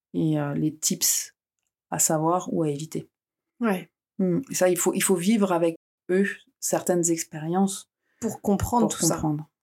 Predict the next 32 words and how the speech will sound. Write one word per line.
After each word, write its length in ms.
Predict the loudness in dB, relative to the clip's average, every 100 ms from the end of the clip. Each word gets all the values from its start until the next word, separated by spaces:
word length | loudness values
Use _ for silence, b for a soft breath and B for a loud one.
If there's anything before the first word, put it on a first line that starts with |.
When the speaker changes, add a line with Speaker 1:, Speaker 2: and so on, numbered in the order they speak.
| -6
Speaker 1:
Ouais, 180 | -4 0
et 80 | 2
Speaker 2:
Ouais. 60 |
Speaker 1:
être 120 | 2 0
beaucoup 220 | -2 -4
plus 240 | -2 -2
sensible 600 | 0 0 2 2 0 0
et 100 | -2 -2
empathique 760 | -2 -2 -2 -6 -10 -18 -20 _
Speaker 2:
Ouais. 160 | -2 -2
Speaker 1:
sur 220 | -2 -6
certaines 260 | -6 -4 -4
Speaker 2:
Et 140 | 0
Speaker 1:
situations. 320 | 2 4 4 4
Speaker 2:
anticiper 480 | 4 2 0 0
d'autres 160 | 2 2
situations, 720 | 0 0 0 2 2 2 2
Speaker 1:
Ouais. 80 | 0
Speaker 2:
euh, 60 | -4 -8 -14 _ _ -8
par 100 | -6
Speaker 1:
Ouais. 60 |
Speaker 2:
la 80 | -4
suite. 360 | -6 -6 -8 -8
Speaker 1:
C'est 280 | -8 -10 -10
hyper 320 | -8 -4 -2
important, 380 | -2 -6 -10 -8
Speaker 2:
Ouais. 80 | -6
Speaker 1:
en 20 |
fait. 220 | -8 -12 _ _ _ -4
Demander 440 | 2 4 4 2
du 120 | 0 -4
feedback 720 | -4 -4 -2 -2 -6 -18 -12